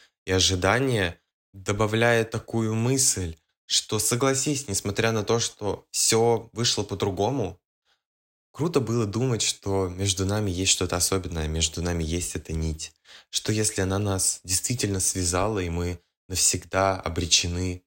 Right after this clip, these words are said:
не знаю, возвращаться к каким-то этим надеждам и мечтам нереализованным? Что если нас связывает что-то свыше, и все это было неспроста?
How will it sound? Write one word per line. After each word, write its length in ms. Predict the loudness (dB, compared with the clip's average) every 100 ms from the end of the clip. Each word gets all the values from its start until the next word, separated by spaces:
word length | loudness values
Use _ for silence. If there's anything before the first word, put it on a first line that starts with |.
| -8
не 80 |
знаю, 160 | -2 0
возвращаться 760 | 0 0 2 2 0 0 -4
к 40 | -4
каким-то 480 | -8 -6 -8 -6 -10
этим 240 | -8 -6
надеждам 520 | -4 -2 0 0 -2
и 40 | -2
мечтам 560 | 2 2 2 0 0 -10 -20 -20 -20 -10
нереализованным? 1040 | -4 0 2 2 0 2 0 0 -2 -6 -8 -20 -20 _
Что 200 | -4 2
если 520 | 4 4 2 -2 -4 _ _ _ _ _
нас 380 | 0 0 2 -2 -6 _
связывает 580 | -4 2 2 2 -2 0
что-то 340 | 0 0 -2
свыше, 600 | -2 -4 -2 0 0 -2 -6 -10
и 60 | -4
все 220 | 0 0
это 180 | -2 -6
было 200 | -4 -2
неспроста? 800 | 0 0 0 0 0 0 -4